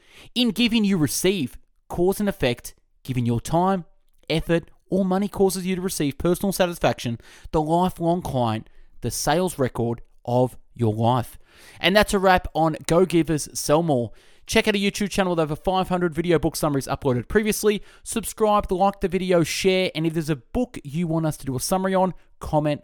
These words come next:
below. Also, check out our website, best book bits dot com, where you'll find the audio and written book summaries to over five hundred books. If you want to join our weekly newsletter to be updated with the latest book summaries, pop your email using the link below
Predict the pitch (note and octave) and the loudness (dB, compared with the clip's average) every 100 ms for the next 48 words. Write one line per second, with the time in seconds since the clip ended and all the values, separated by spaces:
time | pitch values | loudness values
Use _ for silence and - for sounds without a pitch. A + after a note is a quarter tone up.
0 | _ A#2 A#2+ D3 A#2+ - - - - A3+ | _ -2 2 2 2 -6 -20 -8 -4 2
1 | A#3 G3+ G#3+ A3 G#3 F#3+ - F#3+ F3+ - | 2 4 0 0 2 2 2 0 0 0
2 | F3+ D#3+ - D#3+ E3 D3+ E3 C#3 - E3 | 0 0 -2 -2 0 0 0 0 0 0
3 | E3+ C3+ E3 F3 - E3 D#3 - E3 - | 0 0 0 0 0 -2 -2 -4 -6 -4
4 | D#3+ F3 F3+ F3 D3 C3+ E3 E3+ E3 - | 0 2 2 0 0 -2 -4 -2 -4 -2
5 | - B2+ C3 - - - - E3 D#3+ - | -2 0 -2 -4 -14 -8 -2 -2 -2 -2
6 | E3 E3 - D#3+ C#3 A#2 B3 C#4 - - | 0 0 -2 -4 -4 -2 -2 0 -4 -10
7 | - - - A#3 A#3 A3 F3 F#3+ G3 G3 | -16 -8 -4 -2 0 0 0 0 0 -2
8 | - D3+ D3+ D3+ D3 - _ _ A#2 C3+ | -6 -4 -2 0 -2 -6 _ _ -4 0
9 | D#3+ - E3+ D#3 - C3 F3 - E3 D3+ | 0 0 -2 -2 -2 0 0 0 0 0
10 | D#3 - - - - F3+ F#3+ - D#3+ F3 | 0 -6 -20 -6 -2 2 2 2 -2 0
11 | D#3 D3 C3+ C3 F3+ F3 F3 - F3+ F#3 | 0 0 0 0 0 0 -4 -4 -4 -2
12 | F#3 - - - - G#3+ - A#3 A3 - | -2 -4 -10 -20 -4 -4 0 0 0 0
13 | F3 F3 E3+ E3+ - _ D3 F3+ G#3 G#3+ | -2 0 0 0 -4 _ -6 -2 0 0
14 | F3 C3 - C#3 B2 B2+ C3 | 0 -2 -2 -4 0 0 0